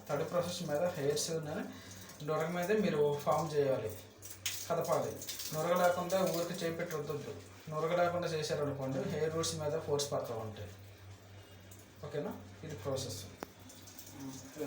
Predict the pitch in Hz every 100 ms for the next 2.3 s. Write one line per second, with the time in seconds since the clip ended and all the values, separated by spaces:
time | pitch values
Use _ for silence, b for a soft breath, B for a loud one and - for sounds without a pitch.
0 | 135 165 160 165 160 160 165 214 185 143
1 | 127 135 147 151 151 135 131 - 127 123
2 | 131 139 -